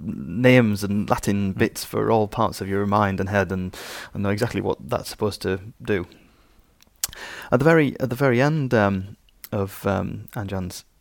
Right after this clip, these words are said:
Speaker 1: talk, he took some questions.
Speaker 2: Mm.
Speaker 1: And one of the questions was, um, oh, how, how, how can you be creative? How, how best, how can you best be creative?
Speaker 2: Yeah.
Speaker 1: Um, and, um, he explained about, um, how you, you know, to be,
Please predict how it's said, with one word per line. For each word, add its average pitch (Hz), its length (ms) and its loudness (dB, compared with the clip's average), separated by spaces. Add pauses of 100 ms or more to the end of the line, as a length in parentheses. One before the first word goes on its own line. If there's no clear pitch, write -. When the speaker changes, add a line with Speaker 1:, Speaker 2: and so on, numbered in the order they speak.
(140)
Speaker 1:
talk, 101 220 -4
he 117 80 -6
took - 140 -8
some 110 100 -6
questions. - 500 -2 (140)
Speaker 2:
Mm. 104 160 -4 (540)
Speaker 1:
And 98 180 -4
one 123 140 0
of 131 40 2
the 123 60 2
questions 95 320 -6
was, 95 300 -8
um, 92 200 -6 (460)
oh, - 200 -8
how, 113 360 -2 (280)
how, 113 240 -8 (120)
how 117 160 -6
can 113 140 -6
you 98 60 -4
be 101 80 -6
creative? - 540 -6 (540)
How, 110 260 -8
how 107 120 -8
best, 113 400 -10
how 117 100 -8
can 113 120 -8
you 101 160 -8 (120)
best - 220 -12
be 104 140 -4
creative? - 580 -4 (120)
Speaker 2:
Yeah. 104 140 -4 (440)
Speaker 1:
Um, 101 640 2 (180)
and, 107 460 0
um, 98 320 4 (1120)
he 113 80 4
explained 110 420 4
about, 90 260 -2 (180)
um, 104 360 -6
how 107 80 -8
you, 92 180 -8 (140)
you 50 100 -10
know, - 140 -18
to 92 100 -8
be, 104 300 -4